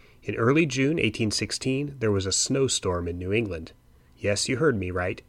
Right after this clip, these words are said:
snow, which fell across the U S Northeast and parts of Canada on June sixth and seventh, eighteen sixteen. These are part of the year without summer weather anomalies, which I'm gonna do an episode specifically on.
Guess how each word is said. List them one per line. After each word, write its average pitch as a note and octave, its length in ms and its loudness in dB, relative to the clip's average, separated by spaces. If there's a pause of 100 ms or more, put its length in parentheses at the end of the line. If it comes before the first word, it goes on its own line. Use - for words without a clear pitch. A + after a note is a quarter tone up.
snow, F#2 540 0 (220)
which - 180 -6
fell C3 240 2
across D3 300 0
the C3+ 140 0
U A2 140 2
S G#2+ 220 0
Northeast C#3+ 460 -2
and D3 120 -4
parts G#2 240 0
of - 140 -6
Canada G2 500 -2 (320)
on D#3 160 0
June G#2+ 240 0
sixth - 380 -2
and G2+ 120 -2
seventh, F2 500 -6 (100)
eighteen F#2 340 -4
sixteen. F#2+ 640 -4 (720)
These F3+ 220 4
are G#3 60 4
part D3 220 4
of C3 140 2
the B2 80 2
year G2+ 180 4
without G2 360 0
summer A#2 360 2
weather A#2 360 4
anomalies, F2 560 -2 (100)
which G2+ 160 -4
I'm F#2 80 0
gonna F2+ 180 -2
do F#2 140 -2
an F2+ 140 -2
episode F#2+ 460 0
specifically - 600 -4
on. F#2+ 420 0